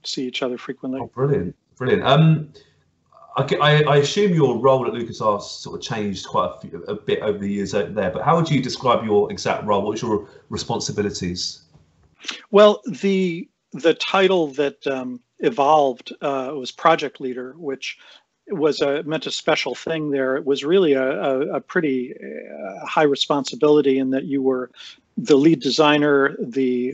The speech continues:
Speaker 1: manager of the project, I guess you'd be the producer today, um, but also the lead programmer. And this came out of the fact that in the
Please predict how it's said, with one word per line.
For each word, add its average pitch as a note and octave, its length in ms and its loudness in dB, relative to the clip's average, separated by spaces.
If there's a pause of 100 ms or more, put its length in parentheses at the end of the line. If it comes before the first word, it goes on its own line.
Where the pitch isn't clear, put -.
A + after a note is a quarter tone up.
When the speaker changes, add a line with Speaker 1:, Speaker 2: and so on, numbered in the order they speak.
Speaker 1:
manager D3 680 2
of B2+ 60 2
the B2+ 60 -2
project, C3+ 520 0
I B2+ 40 -2
guess A#2+ 240 -4
you'd A#2+ 120 -8
be C3 100 0
the A#2+ 180 -4
producer C3 540 0
today, B2+ 460 -2 (440)
um, C#3 480 2
but C#3 360 0
also D3 520 4
the C3 140 -2
lead B2+ 400 -4
programmer. C3 720 -2 (160)
And C#3+ 180 -4
this - 300 -4 (160)
came D3+ 240 -2
out C3+ 100 0
of C3 80 0
the C3 80 -6
fact - 380 -4
that C3 160 -4
in C3+ 240 -2
the B2 260 -2